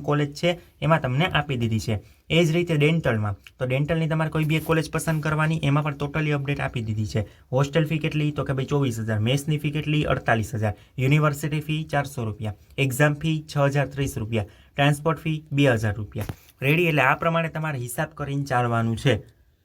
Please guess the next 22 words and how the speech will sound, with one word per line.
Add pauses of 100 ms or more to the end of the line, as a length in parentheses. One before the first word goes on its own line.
(200)
ક્લિયર
થઈ
ગયું?
એક્સ્ટ્રા
ફી
તમારે
ભરવી
જ
પડશે,
ગમે
તે
કરો
એટલે (280)
એક્સ્ટ્રા
ફી
તમારે
ભરવી
જ
પડશે.
ગમે
તે
કોલેજ